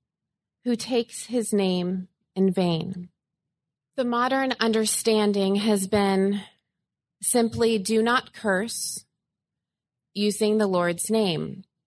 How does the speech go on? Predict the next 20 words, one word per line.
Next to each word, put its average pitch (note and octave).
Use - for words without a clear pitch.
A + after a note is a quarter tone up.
But A#3
it's A3+
really A#3
much G3+
deeper G3+
than E3
this. -
If A#3
you B3+
take B3+
the C4
name A#3+
Jesus, G#3+
if A3
you A#3+
say A#3+
you A#3
are A3
a A3
Christian, E3